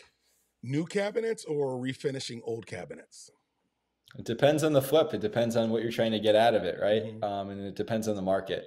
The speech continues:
Speaker 2: most times you're putting new cabinets in on our flips. Um, but, you know, depending if there's stuff that can be salvaged and it still won't affect the price point, we can still get, you know, a good amount of interest from potential buyers. We'll take that into consideration if we can, you know, save some money.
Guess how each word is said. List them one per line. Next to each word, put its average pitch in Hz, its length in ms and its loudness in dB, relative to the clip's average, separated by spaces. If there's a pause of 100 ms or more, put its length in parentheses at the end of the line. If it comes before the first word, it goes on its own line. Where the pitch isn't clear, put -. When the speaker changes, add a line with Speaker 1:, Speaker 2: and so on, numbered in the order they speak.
(420)
Speaker 2:
most 135 200 6
times 123 300 8
you're 113 100 -2
putting 127 220 2
new 113 140 2
cabinets 101 460 4
in 98 180 -4
on 98 200 -4
our 92 140 0
flips. - 540 -4
Um, 92 380 -6 (340)
but, 104 280 4
you 120 60 -4
know, 113 100 2
depending 120 480 4
if 107 220 -4
there's 110 240 0
stuff 113 200 2
that 113 100 0
can 110 80 -6
be 107 80 0
salvaged 107 600 0
and 98 200 -6 (340)
it - 140 -10
still 107 340 4
won't 107 220 2
affect 104 260 0
the 107 60 -6
price 104 240 -2
point, 107 220 -4
we 98 100 -8
can 98 120 -10
still 101 280 -2
get, 101 180 0 (380)
you 104 80 -6
know, 98 360 -2 (100)
a 107 40 -2
good 107 200 0
amount 101 280 0
of 95 140 -6 (320)
interest 123 400 -2
from 110 260 0
potential 110 380 -2
buyers. 104 500 4
We'll 104 400 -2
take 107 160 -6
that 107 180 4
into 110 200 -4
consideration 90 720 -6
if 87 120 -16
we 95 80 -12
can, 92 220 -14 (160)
you 104 80 -14
know, 92 60 -10
save 95 220 -4
some 92 140 -8
money. 85 220 -10